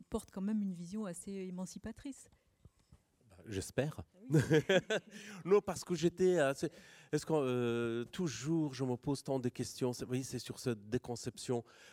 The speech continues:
Speaker 2: C'est évidemment en Afghanistan, bon, enfin, en, en Orient, dans pas mal d'autres pays, il y a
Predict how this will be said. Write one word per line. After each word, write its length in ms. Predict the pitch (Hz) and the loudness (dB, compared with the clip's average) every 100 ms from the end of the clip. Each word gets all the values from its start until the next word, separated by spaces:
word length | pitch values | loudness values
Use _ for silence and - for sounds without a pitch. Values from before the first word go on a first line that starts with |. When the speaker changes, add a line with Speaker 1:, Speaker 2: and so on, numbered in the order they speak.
| - | -8
Speaker 2:
C'est 360 | 135 135 117 - _ _ _ _ _ _ _ _ - | 0 0 0 -8 _ _ _ _ _ _ _ _ -2
évidemment 640 | 143 135 151 170 180 135 - | 0 4 2 4 2 2 0
en 120 | 123 | -2
Afghanistan, 600 | 104 113 110 110 - 107 | 0 0 -2 -2 -6 -8
bon, 160 | 110 101 | -4 -4
enfin, 200 | - 117 | -2 -4
en, 240 | 101 110 110 | -2 -2 -2
en 180 | 123 113 | 0 2
Orient, 680 | 104 110 107 123 131 131 117 | 4 4 2 2 2 2 0
dans 160 | 101 | -2
pas 140 | 98 95 | -2 -4
mal 180 | 110 110 | -6 -4
d'autres 300 | 113 - 120 | -4 -2 -4
pays, 400 | 143 180 190 - _ _ _ _ _ - | -4 -6 -6 -10 _ _ _ _ _ -16
il 300 | - 135 135 | -10 -10 -6
y 60 | 147 | -6
a 240 | 147 156 | -6 -8